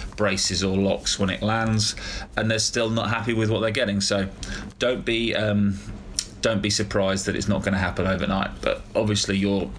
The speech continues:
you're keen on it, you're sticking with it, and, and that's good to see that you're looking to improve performance, so we're in a good starting position. Um, from then, we've gotta look at how we're gonna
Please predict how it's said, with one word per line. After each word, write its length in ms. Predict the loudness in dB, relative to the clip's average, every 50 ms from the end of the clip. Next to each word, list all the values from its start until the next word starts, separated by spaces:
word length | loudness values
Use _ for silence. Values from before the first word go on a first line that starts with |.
| -10 -4 0
you're 160 | 0 2 2
keen 340 | 2 0 0 0 2 2 2
on 160 | 2 2 0
it, 140 | 0 -2 0
you're 160 | 0 0 2
sticking 460 | 2 0 0 0 -2 -2 -2 -2 0
with 140 | 2 2 2
it, 160 | 2 0 -2 0
and, 120 | 0 0 2
and 140 | 2 2 2
that's 200 | 0 0 -2 -2
good 180 | 0 0 0
to 100 | 0 0
see 160 | 0 0 0 0
that 60 | 2
you're 140 | 0 0 0
looking 260 | 0 0 0 0 0
to 100 | 0 0
improve 340 | 0 0 2 0 0 0 -2
performance, 500 | -4 -2 -2 0 2 2 2 0 0 0
so 180 | 0 0 2
we're 80 | 2 2
in 60 | 2
a 40 | 2
good 140 | 0 0 0
starting 420 | 0 0 0 0 0 0 -2 -4
position. 440 | -4 -4 -4 -2 -2 -2 -4 -6 -6 -6 -6 -6 -6 -6 -6 -6 -6 -8 -10 -10 -6 -4
Um, 440 | -2 -2 0 0 0 -2 -2 -4 -8 -12 -12 -12 -12 -12 -12 -12 -12 -12 -12 -12 -12 -12 -10 -8
from 340 | -6 -6 -2 0 0 2
then, 160 | 2 2 2 0
we've 160 | 0 0 0
gotta 220 | 2 2 2 2
look 240 | 2 0 0 0 -2
at 80 | -4 -2
how 260 | -2 0 0 2 2
we're 140 | 2 0 0
gonna 420 | 0 0 0 0 0 0 -2 -4